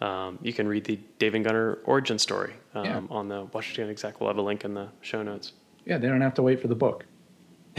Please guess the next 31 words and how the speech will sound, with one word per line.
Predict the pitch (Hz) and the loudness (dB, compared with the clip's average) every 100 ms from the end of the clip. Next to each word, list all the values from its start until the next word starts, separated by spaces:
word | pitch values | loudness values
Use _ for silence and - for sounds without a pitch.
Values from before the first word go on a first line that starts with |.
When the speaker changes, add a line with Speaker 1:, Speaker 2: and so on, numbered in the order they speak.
| - | 6
Speaker 1:
That's | 170 165 - 139 - - - | 6 6 0 -6 -4 -6 -6
right. | - - - - - - _ - - - | -8 -10 -18 -20 -20 -20 _ -6 -6 -2
The | |
Kitty | - - 117 | -2 0 4
Kelly | - 107 104 | 6 6 6
book. | 104 - - - | 2 -6 -8 -6
<laughs> | - 160 160 - 156 - - | -2 0 0 0 -4 -6 -8
Speaker 2:
Yeah. | - - - - 190 196 165 - - - - - - - - - - _ | -6 -8 -12 -14 -10 -8 -10 -16 -18 -16 -16 -18 -20 -20 -20 -20 -20 _
Yeah. | 127 151 135 - | -2 -2 -2 0
So | - | 6
what | 185 247 | 8 8
was | 233 | 8
this? | 208 190 | 6 4
There's | 233 156 165 160 | 2 4 6 8
another | 165 175 180 | 6 6 6
thing | 175 156 147 - | 4 2 2 0
you | 139 | 2
have | 131 127 123 | 4 4 6
here | 127 120 | 6 6
that, | 117 113 | 6 4
uh, | 120 110 | 4 2
fork | - 139 147 | 4 4 6
your | 143 | 6
own | 135 127 | 8 8
agency, | 123 139 156 - 180 180 - | 6 4 2 4 4 4 4
uh, | 127 123 123 120 | 4 6 6 4
open | 127 123 | 4 4
source | 131 143 | 4 4
policy. | - 151 170 170 180 | 4 4 6 4 4
What's | 151 | 4
that? | - 113 | 2 2